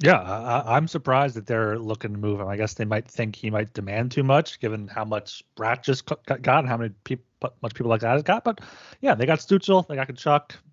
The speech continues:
they got Giroux, they got Josh Norris, who missed most of last season. He's locked up. He's pretty much their top line center, I think. They have, they have guys there. They have good, good, good defense as well. Chabot, Chychrun, Sanderson, like, they have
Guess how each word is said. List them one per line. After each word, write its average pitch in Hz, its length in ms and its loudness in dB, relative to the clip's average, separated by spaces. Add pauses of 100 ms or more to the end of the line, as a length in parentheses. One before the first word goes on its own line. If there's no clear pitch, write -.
(160)
they 117 80 -10
got 113 180 -6
Giroux, 127 320 0
they 117 80 -2
got 110 240 -6
Josh 113 300 -4
Norris, 127 360 2
who 139 120 -2
missed 135 200 -4
most 131 260 -2
of 135 40 -8
last 131 260 -2
season. 127 380 -2
He's 120 240 -8
locked 123 300 0
up. 127 180 2
He's 113 340 -4 (500)
pretty 117 120 -6
much 113 160 -4
their 117 320 2 (160)
top 117 260 2
line 127 240 4
center, 123 320 0
I 131 120 2
think. 131 360 -4 (140)
They 117 380 -2
have, 190 460 0 (200)
they 143 80 0
have 214 160 6
guys 185 300 -2
there. 92 80 -8
They 95 80 -4
have 107 180 -2
good, 123 180 -2 (180)
good, 151 200 0
good 170 140 4
defense 143 320 0
as 135 80 -10
well. 135 180 4
Chabot, 127 360 0 (180)
Chychrun, 127 420 -2
Sanderson, 135 640 0
like, 120 240 -2 (400)
they 135 180 2
have 190 380 -2